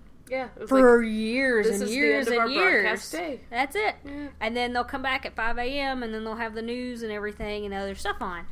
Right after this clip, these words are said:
Speaker 2: And that, that was even in my lifetime, 'cause I just forget about it because I was a little kid and I wasn't up that late.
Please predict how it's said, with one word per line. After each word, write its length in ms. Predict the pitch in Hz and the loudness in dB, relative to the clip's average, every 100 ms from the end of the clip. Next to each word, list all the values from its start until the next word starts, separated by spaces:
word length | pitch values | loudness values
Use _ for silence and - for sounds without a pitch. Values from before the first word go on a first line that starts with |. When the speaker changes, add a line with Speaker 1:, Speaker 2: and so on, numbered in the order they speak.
| - - - - | -6 -8 -10 -12
Speaker 2:
And 600 | 226 214 202 196 190 196 | -10 -8 -6 -6 -6 0
that, 200 | 220 214 | 0 2
that 200 | 233 247 | 2 2
was 140 | 233 | 0
even 240 | 226 214 214 | -4 -6 -6
in 140 | 202 | -2
my 180 | 208 247 | 0 2
lifetime, 540 | 240 180 185 190 160 185 | 0 -2 -4 -6 -8 -8
'cause 160 | 202 | -6
I 100 | 196 | -6
just 200 | 196 196 | -6 -10
forget 300 | - 185 190 | -12 -8 -8
about 320 | 208 180 156 170 | -6 -6 -8 -8
it 200 | 202 202 | -10 -12
because 340 | 196 196 185 | -12 -10 -8
I 120 | 170 | -6
was 260 | 180 190 196 | -6 -10 -8
a 140 | 190 | -8
little 220 | 185 190 | -6 -8
kid 260 | 190 262 285 | -6 -6 -4
and 80 | 190 | -6
I 80 | 180 | -6
wasn't 260 | 190 196 | -6 -6
up 140 | 220 - | -8 -8
that 160 | - | -12
late. 160 | - | -12